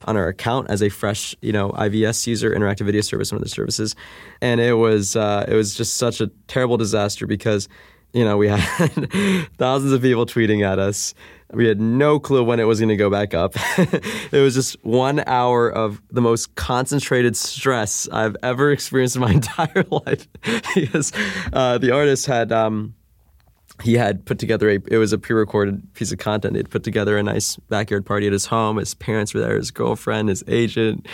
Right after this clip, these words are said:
He had, like, heaters and blankets. And he was freaking out that I wasn't working, putting pressure on the agent. Agent's calling me every two minutes saying, "When is it up, Arjun? When's it up? Get, get it, get it up." <laughs> Like, <laughs> just, <laughs> you know, and then, uh, just the, the, the scariness of not knowing when it's gonna go up,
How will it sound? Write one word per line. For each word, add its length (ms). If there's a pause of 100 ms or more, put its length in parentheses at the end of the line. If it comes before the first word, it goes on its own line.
(200)
He 80
had, 80
like, 140
heaters 520
and 140
blankets. 640 (320)
And 300
he 280
was 160
freaking 420
out 140
that 100
I 60
wasn't 200
working, 540 (220)
putting 180
pressure 260
on 20
the 180
agent. 300
Agent's 260
calling 280
me 80
every 160
two 160
minutes 200
saying, 220 (260)
"When 200
is 100
it 80
up, 140
Arjun? 260
When's 300
it 100
up? 300
Get, 280
get 160
it, 180
get 140
it 140
up." 240
<laughs> 100
Like, 180
<laughs> 400
just, 280
<laughs> 1300
you 120
know, 260 (240)
and 180
then, 220
uh, 260
just 200
the, 120
the, 300
the 100
scariness 560
of 100
not 260
knowing 260
when 280
it's 160
gonna 200
go 200
up, 240